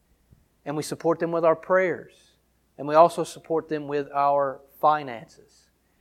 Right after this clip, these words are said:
And that is why we took up our offering this morning for them. We quarterly send our gifts, our commitment to these people so that they can do the work that they have been called to.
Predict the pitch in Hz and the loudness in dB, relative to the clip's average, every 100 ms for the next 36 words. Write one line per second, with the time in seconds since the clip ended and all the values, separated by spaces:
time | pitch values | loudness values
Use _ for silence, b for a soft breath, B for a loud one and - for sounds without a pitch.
0 | _ 135 139 135 139 143 143 143 160 143 | _ -6 -6 -4 -2 0 0 -4 -6 -2
1 | 151 147 143 135 139 156 160 143 135 127 | -2 0 0 4 4 4 0 -6 -8 -16
2 | - 147 165 143 - _ _ _ _ _ | -12 -8 -8 -8 -18 _ _ _ _ _
3 | _ - - 180 175 170 156 170 180 - | _ -20 4 6 8 4 2 -4 -4 -10
4 | _ _ _ _ _ _ _ _ _ 139 | _ _ _ _ _ _ _ _ _ -2
5 | 160 202 175 113 - _ _ - 185 190 | 2 2 0 -4 -12 _ _ -4 2 4
6 | 190 151 127 120 123 - - 180 185 180 | 4 -2 -4 -6 -14 -20 -2 0 2 0
7 | 165 156 156 175 175 151 175 185 160 - | -4 4 8 8 6 2 0 2 2 -2
8 | - - _ _ _ _ _ _ - 165 | -20 -20 _ _ _ _ _ _ 6 8
9 | 180 - 175 175 190 165 - - 180 165 | 8 4 -2 0 0 -4 -8 -4 -2 -4
10 | 160 - 190 190 131 - 156 151 151 151 | -8 -6 -6 -6 -12 -4 -2 -2 -4 2
11 | 160 180 180 170 160 156 139 156 185 170 | 2 2 0 -6 -6 -8 -6 0 0 0
12 | 156 165 190 185 156 170 170 170 165 185 | 2 4 4 2 -2 0 0 -4 -6 -2
13 | 196 202 - 113 | -2 -4 -14 -20